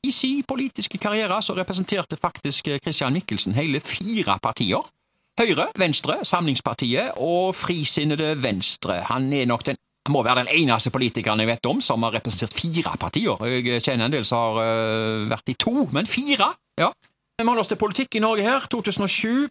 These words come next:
partiet Rødt blir opprettet etter sammenslåing da av Rød Valgallianse, R V, og Arbeidernes Kommunistiske Parti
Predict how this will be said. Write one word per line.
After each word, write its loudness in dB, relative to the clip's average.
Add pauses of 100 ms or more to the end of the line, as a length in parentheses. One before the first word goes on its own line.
partiet 0 (100)
Rødt -2
blir 0
opprettet 0
etter -4
sammenslåing 2
da 0
av 0 (320)
Rød 0
Valgallianse, 0
R -2
V, 0 (260)
og -2
Arbeidernes 0
Kommunistiske -2
Parti -4